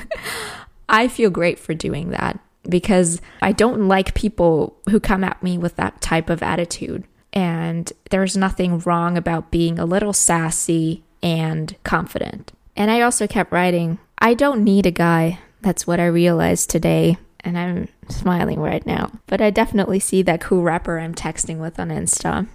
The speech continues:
Losing interest in the band guy more and more, and thinking about that Brad Pitt lookalike who was sexting me. He's hot. <laughs> And I have a thing for celebrities. Ugh, what's wrong with me? I also wrote,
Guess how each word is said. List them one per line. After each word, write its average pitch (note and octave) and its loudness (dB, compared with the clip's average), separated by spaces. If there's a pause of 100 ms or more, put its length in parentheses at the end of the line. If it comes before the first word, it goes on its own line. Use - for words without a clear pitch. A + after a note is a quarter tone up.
(560)
Losing A#3 4
interest - -2
in F3+ -2
the F3 2
band E3+ -2
guy F3 0
more F3 -2
and F3 -2
more, F3 -4 (100)
and F3+ -6
thinking G#3 -4
about E3+ -2
that - -6
Brad E3 -2
Pitt - -4
lookalike - -6
who F3 -4
was - -2
sexting - -6
me. - -14 (320)
He's - -10
hot. - -10 (420)
<laughs> - 2 (960)
And G#3 4
I G3 4
have F3 0
a - -4
thing D#3+ -2
for - -4
celebrities. - -2 (220)
Ugh, E3 -2 (440)
what's - -6
wrong - -4
with - -8
me? G3+ -8 (420)
I F#3+ -2
also A3+ 2
wrote, F#3+ 2